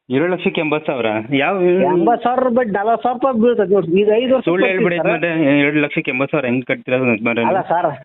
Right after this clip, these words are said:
Speaker 1: ನೀವು ನೋಡಿರಲ್ವಾ ಅಲ್ಲಿ?
Speaker 2: ಕರೆಕ್ಟ್. ಈ ತಡಿ ಐದು, ಈಗ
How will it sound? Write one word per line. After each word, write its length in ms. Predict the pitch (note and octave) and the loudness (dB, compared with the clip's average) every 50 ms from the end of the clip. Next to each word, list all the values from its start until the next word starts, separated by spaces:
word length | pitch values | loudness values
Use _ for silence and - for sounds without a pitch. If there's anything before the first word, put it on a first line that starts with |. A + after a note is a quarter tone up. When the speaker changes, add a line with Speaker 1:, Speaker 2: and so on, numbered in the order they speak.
| _ - | _ -2
Speaker 1:
ನೀವು 140 | D#3 D3+ D3 | 0 0 2
ನೋಡಿರಲ್ವಾ 480 | D3+ D#3 E3 E3+ D#3+ D#3 D3 C#3+ C#3 | 2 2 0 0 0 -2 -2 -2 -2
ಅಲ್ಲಿ? 140 | C#3 C#3 D#3 | -2 -2 -2
Speaker 2:
ಕರೆಕ್ಟ್. 520 | G#3 F3+ - - - - - _ _ - F#3 | -2 -2 -4 -4 -8 -16 -20 _ _ -8 -6
ಈ 80 | F#3 | -6
ತಡಿ 220 | F3 F3+ G3+ G3+ G3+ | -4 -2 0 0 2
ಐದು, 300 | F#3+ F#3+ A3 B3 A3+ B3 - - | 2 2 2 2 0 -2 0 0
ಈಗ 180 | F3 F3+ F3 G3 | 2 2 2 2